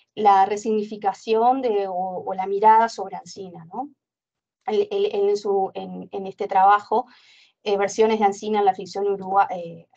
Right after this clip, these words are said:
uruguaya contemporánea, se plantea la pregunta de decir, bueno, em, la literatura no ha visto a, no, no se preguntó sobre Ancina, sí lo hizo sobre Artigas, bueno,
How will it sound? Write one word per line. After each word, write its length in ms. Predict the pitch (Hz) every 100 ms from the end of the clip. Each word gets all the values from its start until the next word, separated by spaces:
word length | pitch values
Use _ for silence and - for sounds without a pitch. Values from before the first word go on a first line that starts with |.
| 170
uruguaya 500 | 180 180 185 190 -
contemporánea, 800 | 196 185 190 190 196 208 214 220
se 120 | 220
plantea 380 | 208 185 180 196
la 140 | 196 185
pregunta 580 | 175 185 208 208 208
de 60 | 196
decir, 280 | 180 - 180
bueno, 360 | 180 175 175 - _ - _ _ -
em, 720 | 196 185 180 - 175 - - _ -
la 200 | 226 190
literatura 540 | 196 208 202 214 240
no 160 | 226 220
ha 40 |
visto 280 | 220 220 220
a, 80 | 208
no, 240 | 233 220 220
no 220 | 233 220
se 160 | - 220
preguntó 440 | 208 196 190 214
sobre 260 | 208 208 202
Ancina, 460 | 196 - 233 247
sí 220 | 240 214 214
lo 100 | 202
hizo 200 | 202 196
sobre 260 | 185 185
Artigas, 560 | 185 - 214 233 247 247
bueno, 300 | 185 175